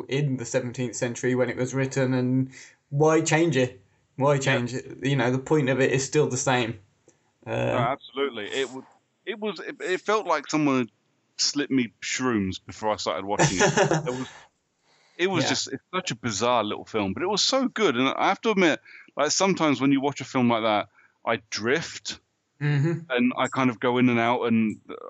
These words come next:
Speaker 2: I just, I lose track completely of what's going on, and now I'm bored. I don't wanna watch anymore.
Speaker 1: Well, it's, it's directed by, um, Matteo Garrone, who's the guy who directed Gomorrah that I was talking
Speaker 2: Mm.
Speaker 1: about earlier, the film, not the T V series.
Speaker 2: Yeah.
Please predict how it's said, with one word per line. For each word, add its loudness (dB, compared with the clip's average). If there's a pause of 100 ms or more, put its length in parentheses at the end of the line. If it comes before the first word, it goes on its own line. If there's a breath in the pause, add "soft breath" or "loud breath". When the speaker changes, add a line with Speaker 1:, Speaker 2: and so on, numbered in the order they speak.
Speaker 2:
I -4
just, -10
I -4
lose -2
track -4
completely -4
of -8
what's -4
going 0
on, -2
and -2
now 0
I'm -2 (120)
bored. -2
I -14
don't -12
wanna 2
watch -4
anymore. 0 (920)
Speaker 1:
Well, 4
it's, 0 (480)
it's 0
directed 2
by, 2 (280)
um, -2 (440)
Matteo 0 (160)
Garrone, -2
who's -6
the -4
guy 2
who 0
directed 0
Gomorrah -2 (140)
that -2
I -2
was -2
talking 4
Speaker 2:
Mm. -4
Speaker 1:
about -6
earlier, -2
the -4
film, 0
not -2
the -8
T -2
V 0
series. -4
Speaker 2:
Yeah. 0